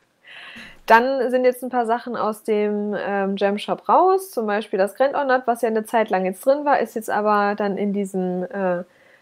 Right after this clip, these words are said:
bei den Schwarzlöwen Figürchen drin, genauso wie Balthasars Ornat, Rainers Ornat, die Abaddon-Maske,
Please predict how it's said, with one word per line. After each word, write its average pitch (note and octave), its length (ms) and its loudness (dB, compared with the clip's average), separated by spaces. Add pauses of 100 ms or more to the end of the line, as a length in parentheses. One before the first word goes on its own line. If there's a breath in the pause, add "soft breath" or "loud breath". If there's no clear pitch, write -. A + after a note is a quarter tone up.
(160 soft breath)
bei G#3 120 8
den F#3+ 140 2
Schwarzlöwen C#4 840 -4 (600)
Figürchen C4+ 680 0
drin, C4 460 -2
genauso G3+ 460 0
wie G3 100 0
Balthasars F#3+ 720 0
Ornat, C4 520 2
Rainers A3+ 400 0
Ornat, G3+ 760 -2
die - 100 0
Abaddon-Maske, G#3+ 1200 0